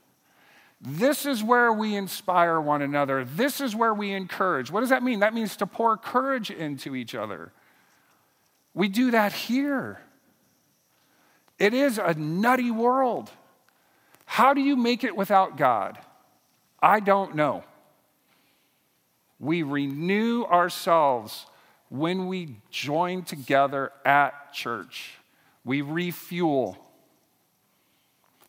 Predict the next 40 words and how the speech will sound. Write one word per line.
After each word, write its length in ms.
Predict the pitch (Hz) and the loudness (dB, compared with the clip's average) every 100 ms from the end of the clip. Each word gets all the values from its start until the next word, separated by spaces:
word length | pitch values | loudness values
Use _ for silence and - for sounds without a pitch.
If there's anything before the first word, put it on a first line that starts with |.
| _ _ | _ _
And 160 | 143 151 | -2 -2
it's 180 | 160 | -4
just 300 | - 180 165 - | -6 -6 -6 -4
awesome 460 | 170 208 226 208 175 | 2 2 2 -4 -4
to 100 | 165 | -6
be 220 | 165 185 | -4 -6
here. 320 | 165 123 123 | -4 -4 -4
And 220 | - 147 | -4 0
what 160 | 160 175 | 2 2
we're 140 | 170 | 0
supposed 560 | 160 - 156 196 208 - | -6 -8 -4 -4 -4 -6
to 40 | |
be 160 | 190 185 | -10 -10
doing 420 | 165 190 196 170 | -8 -6 -6 -6
is 240 | - 151 139 | -6 -6 -6
stirring 680 | - - - 208 208 202 | -10 -12 -8 -6 -4 0
up 220 | 202 190 | 2 2
one 160 | 175 156 | -2 -2
another 340 | 151 156 151 | 0 -2 -2
to 100 | 143 | -4
love 300 | 135 143 170 | -2 0 0
and 120 | 170 160 | 0 -6
good 220 | 156 147 | -6 -4
works 320 | 143 131 - - | -4 -4 -8 -6
and 180 | 131 | -6
encouraging 680 | 127 120 - 139 151 131 127 | -4 -8 -6 -4 -4 -6 -6
one 160 | 117 110 | -6 -6
another. 440 | 104 98 87 - - _ _ _ _ _ _ _ _ _ _ | -8 -10 -12 -16 -20 _ _ _ _ _ _ _ _ _ _
And 80 | - | -16
so 160 | 104 135 | -6 -6
people 360 | 127 185 180 | -4 -6 -4
show 280 | 165 - 170 | -4 2 2
up 100 | 170 | 2
to 80 | - | -4
church 440 | 139 170 170 160 | -6 -4 -4 -6
and 80 | 120 | -6
maybe 200 | 123 151 | -6 -4
they 160 | 156 147 | -4 -6
talk 380 | - 147 156 - | -4 -2 -2 0
about, 400 | 131 127 - | 2 2 0